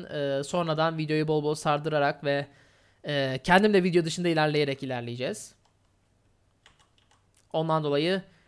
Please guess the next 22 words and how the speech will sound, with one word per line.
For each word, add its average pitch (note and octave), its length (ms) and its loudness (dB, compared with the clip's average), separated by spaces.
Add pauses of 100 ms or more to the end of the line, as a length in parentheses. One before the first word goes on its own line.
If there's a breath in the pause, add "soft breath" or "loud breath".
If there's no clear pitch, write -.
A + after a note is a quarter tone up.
(240 soft breath)
işler F3+ 360 -2
hızlanacaktır. D3 1000 -6 (3000)
Ödülün A#3 380 0
ne D4+ 40 0
olduğu C#4+ 320 4
gözükmüyor A#3+ 480 0
niyeyse. C#3 340 -4
Hidden D#3+ 300 -6
yazıyor. C3 360 -8
Galiba D3 600 -4 (340 soft breath)
serverda D#3+ 680 0
admin D#3+ 320 0
olmadığım D3 600 -4
için D3 520 -12 (1400)
diye B2+ 280 -8
tahmin B2+ 320 -10
ediyorum. A#2+ 420 -12 (260)
On D3 180 -8
tane C3+ 220 -8
daha B2+ 140 -6
odun B2+ 140 -10
istiyor. E3 400 -10